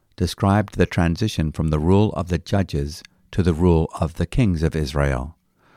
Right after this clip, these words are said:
We saw the contrast between a king who did what was right in his own eyes and took matters into his own hands, including his death, that is, King Saul, and a man who sought to do what was right in the eyes of the Lord, King David,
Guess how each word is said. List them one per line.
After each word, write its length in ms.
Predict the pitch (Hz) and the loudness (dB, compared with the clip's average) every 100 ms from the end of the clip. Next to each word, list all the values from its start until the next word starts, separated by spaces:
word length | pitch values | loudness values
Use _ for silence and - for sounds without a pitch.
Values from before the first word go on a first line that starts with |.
| _ | _
We 80 | 90 | -2
saw 180 | - 82 | 2 4
the 120 | 85 | 4
contrast 640 | - 87 80 85 80 92 | 2 2 2 2 0 0
between 320 | 104 - 90 | -6 -2 0
a 60 | 85 | 0
king 320 | - 87 85 | 0 0 0
who 160 | 87 82 | 0 0
did 160 | 87 | 0
what 180 | 78 82 | 0 0
was 220 | 92 76 | 0 -2
right 220 | 82 85 - | 2 2 0
in 140 | 87 | -2
his 160 | 78 73 | -2 0
own 240 | 92 92 | 2 2
eyes 480 | 87 80 76 80 - - - - | 2 2 2 0 -6 -18 -20 -12
and 140 | - 104 | 0 2
took 160 | 117 | 4
matters 400 | 104 104 104 95 | 4 4 4 2
into 260 | 95 85 82 | 2 2 2
his 160 | 80 - | 0 0
own 260 | 110 117 | 2 4
hands, 500 | 107 80 73 76 76 - | 4 2 2 -2 -4 -6
including 440 | 98 - 101 82 76 | -6 2 2 4 2
his 200 | 76 - | -2 2
death, 400 | 101 82 80 - _ _ _ | 4 4 2 -6 _ _ _
that 160 | - 76 | 0 0
is, 120 | 73 | 0
King 260 | - 80 73 | -2 -2 -2
Saul, 520 | - 107 78 73 95 _ _ _ _ - | 4 6 6 4 -4 _ _ _ _ 2
and 120 | 110 | 6
a 40 | |
man 240 | 117 120 123 | 8 8 6
who 160 | 127 | 4
sought 320 | - 107 110 | 4 4 4
to 80 | - | 2
do 180 | 107 90 | 2 4
what 180 | 85 92 | 4 2
was 220 | 107 92 | 0 4
right 260 | 107 87 - | 4 4 2
in 100 | 82 | -2
the 140 | 82 | 0
eyes 320 | 85 73 73 82 | 2 0 0 0
of 80 | |
the 100 | 80 | 2
Lord, 400 | 90 101 76 73 - _ _ _ _ - | 4 4 2 0 -10 _ _ _ _ -6
King 260 | 73 78 | -2 0
David, 420 | 98 104 78 - | 4 4 2 -4